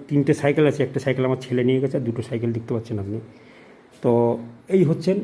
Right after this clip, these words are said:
আর এই একটা আলমারি, মালিকের আলমারি, এটা যে যার বাড়ি তার আলমারি। আর এটা হচ্ছে মেশিন,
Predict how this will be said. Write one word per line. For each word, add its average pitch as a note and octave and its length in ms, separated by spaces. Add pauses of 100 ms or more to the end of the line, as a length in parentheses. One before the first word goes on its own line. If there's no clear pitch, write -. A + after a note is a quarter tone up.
আর D3 80
এই D#3+ 60
একটা D3 240
আলমারি, D3 460 (140)
মালিকের B2+ 320
আলমারি, A#2 340 (200)
এটা A2+ 200
যে A#2 180 (160)
যার A#2+ 160
বাড়ি A#2 320
তার A2+ 120
আলমারি। G2+ 340 (340)
আর B2 120
এটা A#2 180
হচ্ছে B2 180
মেশিন, A#2+ 380